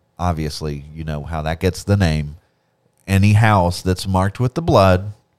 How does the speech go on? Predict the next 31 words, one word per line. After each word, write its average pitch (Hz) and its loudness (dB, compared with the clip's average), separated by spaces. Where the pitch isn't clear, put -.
God's, 92 0
you 90 -4
know, 82 -2
the, 73 -8
the - -12
spirit 113 2
of 107 0
death 92 4
or 85 -2
the 80 -4
angel 95 -2
of 85 -4
death 85 0
will 82 -2
pass 82 -4
over 78 2
that 85 2
house. 65 -6
Verse 135 4
twelve, 107 2
"For 113 4
I 117 6
will 117 4
pass 135 2
through 180 2
the 185 0
land 175 4
of 151 2
Egypt 139 2
that 113 6
night, 82 4